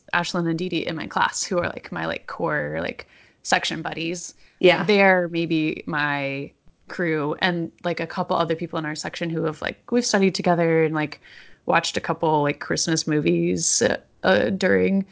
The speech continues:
Speaker 1: finals week. And, um, yeah, it feels like a little unit.
Speaker 2: Yeah.
Speaker 1: But I also feel like I'm not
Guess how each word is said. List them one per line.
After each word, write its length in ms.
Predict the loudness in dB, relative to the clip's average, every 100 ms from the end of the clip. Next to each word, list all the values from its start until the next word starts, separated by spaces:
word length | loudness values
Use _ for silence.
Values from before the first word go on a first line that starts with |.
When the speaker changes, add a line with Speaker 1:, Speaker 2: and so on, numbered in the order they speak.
| -20 _ 2
Speaker 1:
finals 360 | 4 6 4
week. 540 | 4 4 4 2 -4 -4
And, 600 | 2 4 4 2 -2 -4 -6 -6 -4
um, 480 | -2 0 -2 -4 -10 _ _ _ _ -20 -20 _ _ _ -2
yeah, 300 | 0 2 -2 _ _ -6
it 60 | 4
feels 180 | 6
like 300 | 6 2 -4 -16 _ _ _ _ -20 -6
a 100 | -4
little 480 | 2 2 4 0 -4 _ _ _ _ _ _ -20 _ -20 _ -20 -20 -20 -14
unit. 520 | -8 -6 -4 -4 -6 -10 _ _ _ -2
Speaker 2:
Yeah. 140 | 6
Speaker 1:
But 120 | 10 10
I 160 | 8
also 320 | 6 4 0 -14
feel 120 | -2
like 160 | 0 4
I'm 200 | 4 4
not 520 | 6 6 4 0 -10